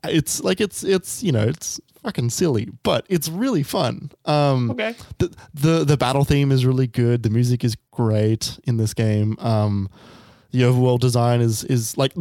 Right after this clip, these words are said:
Speaker 1: sorry, the, the, not overworld, the, like, the hub areas with N P Cs, um, th-, they're quite cool as well. The N P Cs have got plenty of things to say, like, so much to say.
Speaker 2: Mm.
Speaker 1: Um,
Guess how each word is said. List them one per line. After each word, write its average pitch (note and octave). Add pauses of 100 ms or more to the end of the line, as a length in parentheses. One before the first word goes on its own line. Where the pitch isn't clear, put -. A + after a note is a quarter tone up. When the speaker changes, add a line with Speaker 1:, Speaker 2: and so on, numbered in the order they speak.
(140)
Speaker 1:
sorry, A#2+
the, A#2+
the, A#2 (760)
not B2
overworld, G2+
the, A#2 (1200)
like, C3+
the B2
hub C3
areas A2
with A2
N A2
P A2+
Cs, A2+ (100)
um, A#2+
th-, C3+
they're B2+
quite B2
cool B2
as A2+
well. A2+
The A2+
N A2
P A#2
Cs A2+
have G#2+
got A2+
plenty A#2+
of A#2+
things A2
to A2+
say, G2+
like, A2
so A#2
much B2
to A2+
say. G#2 (500)
Speaker 2:
Mm. G2 (220)
Speaker 1:
Um, A2